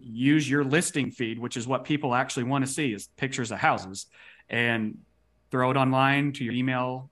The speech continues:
uh, you know, your email list or wherever you're, you're wanting to put in front of traffic. Uh, so with Chime, we actually have a couple of different ways to do that.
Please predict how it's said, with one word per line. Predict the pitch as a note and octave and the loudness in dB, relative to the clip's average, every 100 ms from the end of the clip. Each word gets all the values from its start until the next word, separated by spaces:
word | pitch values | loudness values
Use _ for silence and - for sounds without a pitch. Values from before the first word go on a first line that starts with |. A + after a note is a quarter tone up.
| - | -14
uh, | A2 G#2+ A2+ | -10 -10 -6
you | |
know, | A2+ | -6
your | A2 | -4
email | A#2 A#2+ B2 | 0 0 2
list | B2+ C3 C3 | 2 0 -2
or | A2 | -6
wherever | A#2 A#2+ A#2+ | -4 -4 -4
you're, | A2 A2+ G#2+ | -6 -8 -12
you're | A2 A2 | -10 -8
wanting | A2 A2+ | -6 -8
to | A2+ | -8
put | A#2+ G#2 | -8 -8
in | G#2 | -10
front | A2 | -10
of | G#2+ | -2
traffic. | G3+ F3+ - _ _ _ - - - _ | 0 0 -2 _ _ _ -20 -20 -20 _
Uh, | A#2+ A2+ | 0 0
so | - D3 | 2 2
with | C#3 | 2
Chime, | - F#3+ G#3+ | 2 4 4
we | E3+ | 4
actually | G3 G3 D#3 | 2 2 2
have | D3+ | 2
a | A#2+ | 2
couple | - D#3 D#3+ D3+ | -2 -2 0 -2
of | B2+ | -4
different | C3+ C3+ A2+ | -6 -6 -6
ways | A#2+ A#2+ | -4 -4
to | A#2+ | -4
do | A#2 C3 | 2 4
that. | D3 F#3 - | 6 4 0